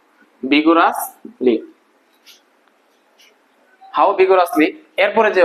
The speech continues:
কি কাজটা করবা, তুমি how দিলা, অ্যাডভার্ব দিলা, এরপরে কি দিতে হয়? সাবজেক্ট দিতে হয়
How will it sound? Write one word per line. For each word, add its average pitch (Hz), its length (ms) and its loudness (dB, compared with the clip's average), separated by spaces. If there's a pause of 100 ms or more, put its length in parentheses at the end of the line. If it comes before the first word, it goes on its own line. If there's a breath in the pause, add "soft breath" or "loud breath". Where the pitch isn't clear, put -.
(140)
কি 151 80 -4
কাজটা 143 300 -2
করবা, 131 440 -2 (300 loud breath)
তুমি 196 180 4
how 160 280 -2
দিলা, 147 400 0 (180)
অ্যাডভার্ব 156 460 -2
দিলা, 143 440 0
এরপরে 190 300 0
কি 202 120 -4
দিতে 190 180 -2
হয়? - 160 -2 (160)
সাবজেক্ট 165 560 -2
দিতে 190 180 2
হয় 208 200 0